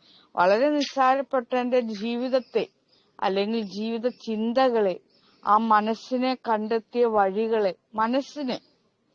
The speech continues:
കാരണം ഞാനിത് അങ്ങോട്ടിടുമ്പോൾ ഈ വാക്കുകളെല്ലാം പതിക്കുന്നത് മോളുടെ മനസ്സിലേക്കാണ്,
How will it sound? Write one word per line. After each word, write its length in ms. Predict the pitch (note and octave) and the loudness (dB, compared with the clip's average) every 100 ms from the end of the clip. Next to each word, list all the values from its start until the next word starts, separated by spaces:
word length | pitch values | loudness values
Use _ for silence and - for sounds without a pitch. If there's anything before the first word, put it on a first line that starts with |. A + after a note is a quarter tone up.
| _ _ - | _ _ -2
കാരണം 400 | A3+ A3 C4 C4 B3+ B3 - B3 | 0 2 4 2 2 -4 -4 -4
ഞാനിത് 440 | A#3+ A#3+ C4 C#4+ C4 | -2 0 2 2 2
അങ്ങോട്ടിടുമ്പോൾ 880 | C4 B3+ C4+ C4 C4+ B3+ B3 B3+ C#4 - | 2 2 0 0 0 0 4 2 2 -6
ഈ 140 | A#3 | -4
വാക്കുകളെല്ലാം 1000 | B3+ A3+ A3 A3 A#3+ B3+ B3+ A#3+ B3 C4 | 0 4 4 2 -4 0 2 2 2 2
പതിക്കുന്നത് 580 | B3 G#3+ G#3+ B3 A#3+ B3 | 0 0 -4 -6 -4 -2
മോളുടെ 400 | A#3+ G#3 G#3+ A#3 | 0 0 2 0
മനസ്സിലേക്കാണ്, 960 | G#3+ G3 F#3 - A3 G#3+ G3+ D3+ C3 | 0 -2 -4 -8 -2 -2 -2 -4 -4